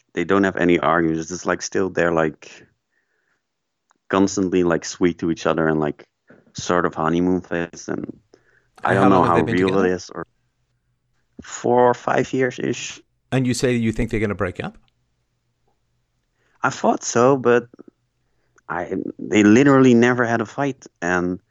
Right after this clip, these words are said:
Speaker 1: I don't think they're gonna start fighting anytime soon. So I guess they're gonna stay together. I don't really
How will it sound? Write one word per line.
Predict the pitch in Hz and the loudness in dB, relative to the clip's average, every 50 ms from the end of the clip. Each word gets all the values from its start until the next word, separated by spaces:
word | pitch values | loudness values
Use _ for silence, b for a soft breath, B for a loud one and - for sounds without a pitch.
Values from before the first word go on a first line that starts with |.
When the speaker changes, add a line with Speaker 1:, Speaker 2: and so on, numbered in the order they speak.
| b b b b b b b - | b b b b b b b -2
Speaker 1:
I | 90 98 | 0 2
don't | 110 113 117 | 2 2 0
think | 113 - - 113 110 | -2 -4 -4 -4 0
they're | 104 104 101 | 0 0 0
gonna | 101 101 92 87 | 0 0 0 -2
start | - - - - - - - | -4 -4 -6 -6 -6 -6 -2
fighting | - 104 92 92 90 87 | -2 0 0 2 0 0
anytime | 85 90 87 85 - 90 85 85 82 | 0 0 0 0 0 -2 -2 -2 -4
soon. | - - - 117 127 131 117 | -6 -6 -4 -2 -2 -2 -2
So | 110 - - 90 87 82 82 - - _ _ _ _ _ _ _ B B B B B B B B B B B B B B B B B - | -6 -8 -6 -6 -4 -4 -6 -8 -12 _ _ _ _ _ _ _ B B B B B B B B B B B B B B B B B -2
I | 87 | -2
guess | 95 98 117 120 - | 2 2 2 0 0
they're | - - 113 | 0 0 2
gonna | 117 113 110 107 | 4 4 4 2
stay | - - 113 113 | 0 0 0 2
together. | 104 101 92 95 104 113 120 110 | 4 4 4 4 2 2 2 2
I | 87 87 | 2 2
don't | 92 95 95 95 | 4 4 2 2
really | 90 95 92 92 92 92 92 90 - | 0 0 0 0 0 0 0 -2 -6